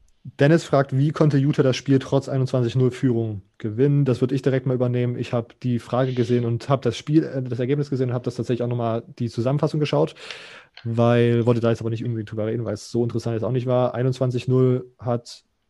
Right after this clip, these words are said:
Utah geführt gegen Washington und haben am Ende vierundzwanzig null verloren.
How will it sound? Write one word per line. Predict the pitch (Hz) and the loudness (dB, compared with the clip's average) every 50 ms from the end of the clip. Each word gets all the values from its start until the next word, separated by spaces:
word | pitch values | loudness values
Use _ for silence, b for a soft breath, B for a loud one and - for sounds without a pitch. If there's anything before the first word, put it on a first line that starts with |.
| _ _ _ - | _ _ _ -6
Utah | 123 127 131 - 135 117 | -4 -4 0 0 0 0
geführt | 110 113 - - - - 156 156 156 143 - | 0 -4 -8 -10 -6 0 2 2 2 2 0
gegen | - 127 131 135 135 127 117 | 2 2 2 2 2 0 0
Washington | 110 120 139 - 175 175 175 - _ 190 196 190 190 b b b b b _ _ | 0 -2 -2 0 -2 -4 -4 -4 _ -8 -8 -8 -10 b b b b b _ _
und | - 123 123 123 120 | -2 0 0 0 0
haben | - 123 | 0 0
am | 123 123 | 0 0
Ende | 120 127 120 117 | 0 -2 -2 -4
vierundzwanzig | - - 143 143 139 131 - - 131 123 117 123 101 | -2 0 0 2 2 0 0 -2 -4 -2 -2 -4 -4
null | 120 123 123 120 123 123 | -2 0 0 0 -2 -2
verloren. | - - - 113 110 117 127 135 143 139 143 139 139 143 143 | -6 -10 -8 -6 -4 0 0 0 0 0 0 -2 -2 -4 -6